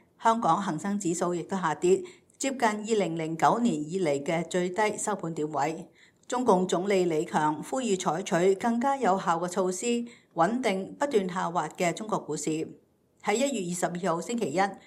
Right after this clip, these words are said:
中國股市繼續大幅下跌，滬深三百指數下跌百分之一點六，收市近五年嚟嘅新低。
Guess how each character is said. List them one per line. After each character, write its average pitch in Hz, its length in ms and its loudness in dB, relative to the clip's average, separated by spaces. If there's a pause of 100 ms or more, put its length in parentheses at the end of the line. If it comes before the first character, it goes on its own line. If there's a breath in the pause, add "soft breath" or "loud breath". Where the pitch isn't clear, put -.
(260 loud breath)
中 339 140 2
國 277 160 10
股 180 280 -2
市 - 100 -2
繼 190 160 6
續 180 420 0
大 165 180 2
幅 214 140 -4
下 190 160 2
跌， 180 340 0 (320 loud breath)
滬 226 160 4
深 320 260 4
三 302 340 2
百 277 160 4
指 175 240 -6
數 185 240 2
下 175 160 2
跌 180 240 0
百 180 180 0
分 160 200 -2
之 202 120 -6
一 202 100 2
點 170 240 -4
六， 165 300 0 (160 soft breath)
收 226 260 4
市 196 200 0
近 190 140 0 (120)
五 147 60 -6
年 165 260 -2
嚟 139 180 -4
嘅 160 80 -6
新 202 220 -2
低。 190 340 0